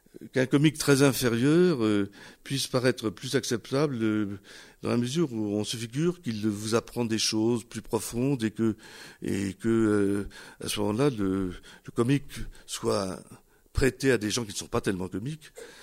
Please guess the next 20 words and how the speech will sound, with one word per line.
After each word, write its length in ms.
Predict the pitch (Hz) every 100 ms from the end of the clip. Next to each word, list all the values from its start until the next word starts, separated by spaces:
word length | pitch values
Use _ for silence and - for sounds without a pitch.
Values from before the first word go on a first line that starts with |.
| - - -
euh, 680 | - - 62 85 67 92 76
qui 120 | 104
se 80 | -
retrouvent 240 | 104 110
dans 60 | 92
la 80 |
Pléiade 360 | 87 107 139 160
néanmoins, 560 | 107 101 113 143 185 175 - - - -
et 540 | - 117 117 113 - -
à 140 | 113 113
des 120 | 110
gens 220 | 104 160
dont, 300 | 123 117 113
en 40 | 113
somme, 340 | - 147 113
l'opinion 680 | 104 104 110 107 107 113 107
gé-, 420 | 95 98 95 90 -
courante 380 | 113 135 180 117
est 60 |
que 260 | 90 113